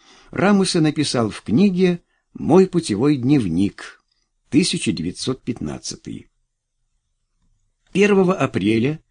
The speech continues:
тысяча девятьсот шестнадцатого года, едва успев обработать и опубликовать материалы предыдущего путешествия, Расмуссен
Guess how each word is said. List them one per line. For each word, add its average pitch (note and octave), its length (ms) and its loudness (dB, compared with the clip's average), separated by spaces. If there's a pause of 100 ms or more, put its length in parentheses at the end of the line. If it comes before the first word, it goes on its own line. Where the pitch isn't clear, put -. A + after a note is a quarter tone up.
(680)
тысяча D3 400 0
девятьсот A2+ 440 -2
шестнадцатого C3 680 -4
года, B2+ 440 -4 (540)
едва C#3+ 300 2
успев F3 540 0
обработать E3 1080 0
и C#3 120 4
опубликовать D#3 720 0
материалы C3+ 800 -2
предыдущего C3 720 2
путешествия, B2+ 880 -6 (600)
Расмуссен E3+ 720 0